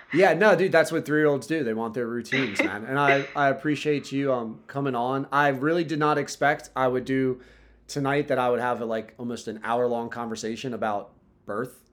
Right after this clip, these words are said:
Speaker 1: and pregnancy.
Speaker 2: Yeah. <laughs>
Speaker 1: <laughs> That was unexpected, but on, it's, like, very, um, I don't know, man, like, insightful just to remind people about, like, the mental toll that that can take and how to stay positive and encourage people, like, hey, if you're around other pregnant women, like,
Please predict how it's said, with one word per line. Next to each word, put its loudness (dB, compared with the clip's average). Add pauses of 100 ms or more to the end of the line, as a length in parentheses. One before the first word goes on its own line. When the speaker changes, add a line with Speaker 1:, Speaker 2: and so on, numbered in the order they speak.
(160)
Speaker 1:
and -12
pregnancy. 6
Speaker 2:
Yeah. 2
<laughs> -4
Speaker 1:
<laughs> -2
That 8
was 8
unexpected, 6
but 6 (320)
on, 0
it's, -2
like, 6
very, 4
um, 0 (360)
I -8
don't 0
know, 0
man, -2
like, -2
insightful -2
just -8
to -10
remind -4
people -8
about, -6
like, -10
the -12
mental -10
toll -8
that -14
that -4
can -10
take -6
and -10 (280)
how -4
to -4
stay -2
positive 0
and -4
encourage -4
people, 0
like, 0
hey, -2
if -6
you're -2
around -2
other -4
pregnant -4
women, -6
like, -12